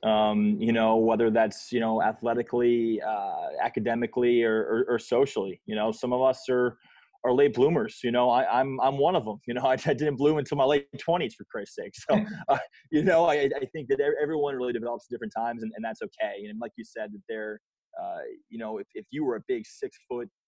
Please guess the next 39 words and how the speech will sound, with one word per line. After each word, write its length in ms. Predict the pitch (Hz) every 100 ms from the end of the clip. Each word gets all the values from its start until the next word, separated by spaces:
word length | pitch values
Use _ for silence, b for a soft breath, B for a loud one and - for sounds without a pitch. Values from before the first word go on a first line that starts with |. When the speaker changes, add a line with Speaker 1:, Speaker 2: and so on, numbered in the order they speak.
| _ _ 95
Speaker 1:
uh, 520 | 101 101 98 95 92
you 140 | 87 107
know, 240 | 104 101
hundred 240 | 135 127 117
eighty 300 | 117 117 110 -
pound, 480 | 120 117 113 110 104
you 60 |
know, 180 | 104 104
rising 420 | 117 120 117 107 107
ninth 240 | 123 175 -
grader, 300 | 110 107 107
you, 200 | 107 120
you, 120 | 113 110
you'd 160 | 151
have 180 | - 110 113
Hopkins 300 | 110 - 110
and 100 | 107
Carolina 420 | 120 113 113 113 104
and 80 |
Maryland, 320 | 107 127 127 107
you 80 |
know, 80 | 104
at 60 | 107
your 100 | - -
games. 460 | 123 117 101 - _ _ _ -
Speaker 2:
Yep. 100 | 123
Speaker 1:
Um, 260 | 107 101 107
you 80 | 110
know, 160 | 110 107
whereas 340 | 117 117 120
there 140 | 110 127
were 80 | 123
some 160 | 113
kids 260 | 113 127 107
that 100 | 107
ended 140 | 113 113
up 120 | 104
becoming 340 | - 117 113 107
better 180 | 117